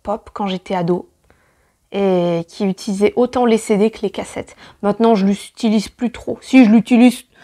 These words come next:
de temps en temps pour écouter, mais, euh, je le garde comme une pièce de collection. C'est trop bien, non ?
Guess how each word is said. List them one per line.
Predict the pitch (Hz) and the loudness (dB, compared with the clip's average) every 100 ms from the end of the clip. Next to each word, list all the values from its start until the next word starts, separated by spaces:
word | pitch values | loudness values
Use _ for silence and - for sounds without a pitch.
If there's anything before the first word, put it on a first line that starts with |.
| - - | -20 -8
de | 220 | -2
temps | 233 220 | 0 2
en | 226 | 0
temps | 226 240 | 0 -4
pour | 233 220 208 | -4 -6 0
écouter, | 208 202 202 - 226 214 | -2 -2 -14 -8 -2 -2
mais, | 202 196 185 _ _ - _ - | -2 -6 -12 _ _ -20 _ -6
euh, | 185 175 - - - - - 180 | -4 -4 -6 -8 -12 -14 -12 -4
je | 190 | 0
le | 214 | 4
garde | 233 - | 4 4
comme | - 226 | -2 -2
une | 226 214 | 0 -4
pièce | - 240 214 | -2 -2 0
de | |
collection. | 226 - 269 - - 294 _ _ | -4 -6 -12 -12 -20 -20 _ _
C'est | - | -20
trop | - 247 | -10 -6
bien, | 247 262 | -4 -4
non ? | 240 240 | -6 -8